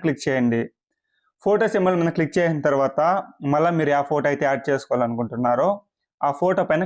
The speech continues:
క్లిక్ చేయండి. ఆ ఫోటో మీద క్లిక్ చేసిన తర్వాత చూసారా ఫోటో మీద మళ్ళీ ఫోటో యాడ్ చేసుకోవచ్చు. ఈ విధంగా, ఈ విధంగా ఫోటో మీద యాడ్ చేసుకున్న తర్వాత ఒకవేళ మీరు టెక్స్ట్ ఏదైనా ఇయ్యాలంటే ఇక్కడ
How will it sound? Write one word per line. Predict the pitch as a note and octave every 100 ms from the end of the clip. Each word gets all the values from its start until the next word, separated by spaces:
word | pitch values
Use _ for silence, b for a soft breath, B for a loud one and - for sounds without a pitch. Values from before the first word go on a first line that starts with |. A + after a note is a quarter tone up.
| F3
క్లిక్ | C#3 -
చేయండి. | C#3+ B2 A#2 A2+ - _ _ _ _ _ -
ఆ | D3
ఫోటో | F#3 G3 G3+
మీద | F#3+
క్లిక్ | E3+ D#3
చేసిన | F3+ E3+ D#3
తర్వాత | D3+ C#3+ C#3 D3
చూసారా | D#3 D3+ C#3+ D#3+ G3 - _ _ -
ఫోటో | F3+ F#3 F#3
మీద | E3+ F3+ G#3+ D#3
మళ్ళీ | E3 D#3
ఫోటో | D#3 C#3+
యాడ్ | C#3 B2+
చేసుకోవచ్చు. | B2+ - B2+ C#3
ఈ | B2+
విధంగా, | B2+ A#2+ A2+ - _ _ _ _ _ _ _ _ _ _ _ -
ఈ | D#3+
విధంగా | E3+ G3+ G3
ఫోటో | F3+ F3+ F3+
మీద | F3 D3+
యాడ్ | D3+ D#3+
చేసుకున్న | D3+ D3+ C#3 B2+
తర్వాత | B2+ A#2+ A#2+ C#3 F#3 G3 b b b
ఒకవేళ | D#3 E3+ E3+ G3+ F#3+
మీరు | E3+ E3+ F3
టెక్స్ట్ | D#3+ - F#3
ఏదైనా | E3 D#3
ఇయ్యాలంటే | D3+ D3 C3 A#2+ E3 G3+ D3+
ఇక్కడ | D#3+